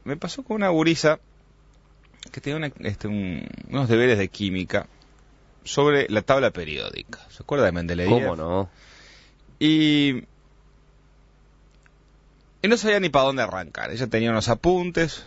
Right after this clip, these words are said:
Speaker 1: sobre masa atómica, número atómico, un montón de conceptos. Este, y a mí me pasó una cosa interesante que fue, en el momento que veo esos apuntes,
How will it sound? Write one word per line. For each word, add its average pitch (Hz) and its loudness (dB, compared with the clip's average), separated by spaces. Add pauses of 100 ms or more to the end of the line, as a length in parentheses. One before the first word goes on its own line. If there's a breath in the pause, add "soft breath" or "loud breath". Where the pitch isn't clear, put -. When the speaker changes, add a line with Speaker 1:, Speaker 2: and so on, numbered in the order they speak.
Speaker 1:
sobre 98 -4
masa 104 0
atómica, 92 -4
número 87 -4
atómico, 85 -4
un 82 -4
montón 80 -2
de 92 0
conceptos. 78 -4 (480 loud breath)
Este, 80 0 (480 loud breath)
y - -2
a - 4
mí 262 4
me 277 2
pasó 269 2
una 220 2
cosa 196 0
interesante 175 0
que 127 -2
fue, - 0 (1300)
en 131 2
el 135 4
momento 170 2
que 139 4
veo 165 2
esos 139 -6
apuntes, 156 -2